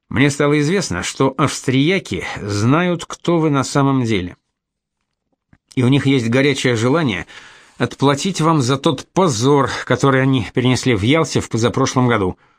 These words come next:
Как говорится, остерегайтесь одинокого прохожего на ночной дороге. А еще лучше заберите у Байкова форт. Вы, я вижу, неплохо научились водить автомобиль. Вот и катайтесь себе на здоровье,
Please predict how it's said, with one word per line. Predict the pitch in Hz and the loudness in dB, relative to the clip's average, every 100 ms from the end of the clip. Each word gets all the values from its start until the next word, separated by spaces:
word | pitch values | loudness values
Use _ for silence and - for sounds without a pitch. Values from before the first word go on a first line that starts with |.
| _ _ _ _ _ _ _ _ _ _ | _ _ _ _ _ _ _ _ _ _
Как | 123 104 | -2 0
говорится, | 113 151 165 165 156 - _ _ _ _ _ _ _ | 2 0 -2 -2 -4 -6 _ _ _ _ _ _ _
остерегайтесь | 110 107 - 143 139 151 190 185 175 - | -6 -6 0 2 2 2 0 -2 -4 -2
одинокого | 147 123 139 156 147 135 | -2 2 2 2 0 0
прохожего | - 113 101 - 180 160 170 175 - | 2 0 0 0 0 2 0 0 2
на | 131 | 2
ночной | 139 127 - 139 143 | 2 0 0 2 2
дороге. | 113 131 135 143 85 69 - _ _ _ _ _ _ _ _ _ _ _ - - - | 2 0 2 0 -4 -10 -16 _ _ _ _ _ _ _ _ _ _ _ -20 -14 -2
А | |
еще | 107 - 147 | -2 0 0
лучше | 190 - | 0 -2
заберите | 95 131 139 170 139 | 0 0 2 0 0
у | 131 | 0
Байкова | 127 123 156 143 | 0 0 0 0
форт. | 131 - 107 92 - - _ _ _ _ - | 0 -2 -2 -2 -8 -20 _ _ _ _ -2
Вы, | 113 | 0
я | 123 | 2
вижу, | 131 127 | 2 2
неплохо | 131 151 185 120 | 0 0 0 2
научились | 110 - 143 - | 0 2 0 2
водить | 117 127 123 | 2 2 0
автомобиль. | 101 120 123 104 90 - _ _ _ _ - - _ _ | 0 2 2 2 -2 -8 _ _ _ _ -20 -20 _ _
Вот | 170 180 | 0 0
и | |
катайтесь | 139 135 139 131 117 - | 0 2 2 2 -2 -2
себе | 113 117 | 0 2
на | 110 | 2
здоровье, | 101 170 214 175 175 | 2 2 2 2 0